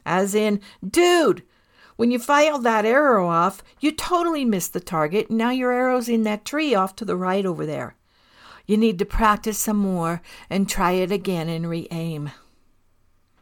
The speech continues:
Today, in New Thought language, it means we made a mistake. That's all.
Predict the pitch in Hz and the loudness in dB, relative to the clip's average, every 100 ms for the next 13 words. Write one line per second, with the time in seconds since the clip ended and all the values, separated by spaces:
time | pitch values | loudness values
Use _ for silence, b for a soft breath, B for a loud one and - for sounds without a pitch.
0 | _ _ _ _ _ _ _ _ _ b | _ _ _ _ _ _ _ _ _ b
1 | b - 220 240 254 226 220 220 240 240 | b 0 4 4 4 4 0 0 0 0
2 | 208 185 175 190 262 - 254 262 294 302 | 0 -2 0 0 -2 -2 -2 -4 -6 -2
3 | 233 170 175 185 190 - - 151 139 - | 0 0 -2 -4 -4 -6 -4 -4 -4 -12
4 | - _ _ _ - 208 202 131 123 147 | -20 _ _ _ -6 -6 -6 -8 -8 -10